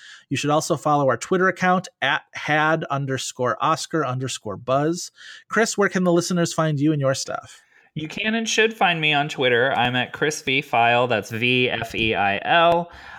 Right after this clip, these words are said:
Speaker 2: Um, I'm also on The Film Experience, writing about soundtracks and other stuff. Um, and follow me on Twitter.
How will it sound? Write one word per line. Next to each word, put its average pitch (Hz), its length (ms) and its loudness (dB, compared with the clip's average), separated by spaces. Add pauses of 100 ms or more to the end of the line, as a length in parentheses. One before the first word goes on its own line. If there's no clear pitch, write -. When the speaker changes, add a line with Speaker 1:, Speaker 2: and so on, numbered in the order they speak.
Speaker 2:
Um, 113 340 2
I'm 110 220 -2
also 107 300 -2
on 113 80 -2
The 113 80 -4
Film 127 220 -4
Experience, 131 680 -6
writing 196 240 -2
about 156 220 0
soundtracks 139 680 -2
and 131 260 -4
other 120 320 -2
stuff. - 680 -4 (100)
Um, 117 600 -2
and 117 480 -6 (480)
follow 131 180 -6
me 135 100 -6
on 131 80 -8
Twitter. 120 220 -6